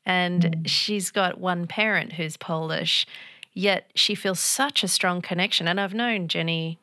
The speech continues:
Speaker 1: for some time now, and, and I can see that strong connection.
Speaker 2: Mm.
Speaker 1: And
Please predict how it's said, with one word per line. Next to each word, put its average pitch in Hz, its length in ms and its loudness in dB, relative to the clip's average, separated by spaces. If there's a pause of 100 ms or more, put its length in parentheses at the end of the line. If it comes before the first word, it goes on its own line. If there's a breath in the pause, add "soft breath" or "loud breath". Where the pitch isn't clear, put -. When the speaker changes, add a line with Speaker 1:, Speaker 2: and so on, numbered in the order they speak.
Speaker 1:
for - 260 -2
some 165 280 0
time 180 340 -2
now, 165 220 -2
and, 160 280 -2 (360 loud breath)
and 185 160 0
I 180 100 2
can 175 220 -4
see 185 300 0
that 170 200 -2
strong - 300 -4
connection. - 580 -6 (420 loud breath)
Speaker 2:
Mm. 180 80 8
Speaker 1:
And 165 440 2